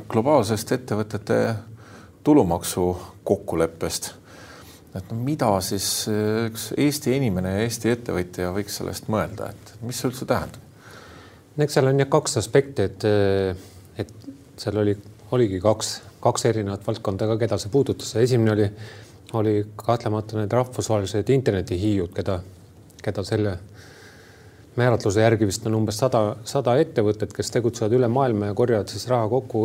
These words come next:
Speaker 2: erinevates riikides, aga noh, probleem on olnud ju see, et, et nad valivad mõne riigi, kus nad oma selle ettevõtet hoiavad ja maksavad seal see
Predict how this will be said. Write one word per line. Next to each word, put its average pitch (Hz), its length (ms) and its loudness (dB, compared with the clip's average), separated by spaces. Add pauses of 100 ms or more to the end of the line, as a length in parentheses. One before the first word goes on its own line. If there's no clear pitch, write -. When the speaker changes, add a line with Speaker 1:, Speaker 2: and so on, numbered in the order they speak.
Speaker 2:
erinevates 117 380 -2
riikides, 98 420 -4
aga 95 160 -4 (560)
noh, 101 140 -4 (680)
probleem 110 380 4
on 117 100 0
olnud 104 240 0
ju 95 80 -4
see, 113 240 2
et, - 160 -10 (960)
et - 400 -14
nad 101 160 -6
valivad 107 320 0 (400)
mõne 117 300 0
riigi, 117 260 4
kus 107 160 -6
nad 104 160 -2
oma 107 140 -4
selle 110 240 -4
ettevõtet 110 420 -2
hoiavad 110 320 0
ja 107 60 -2
maksavad 110 480 -6 (760)
seal 135 380 2
see 104 240 0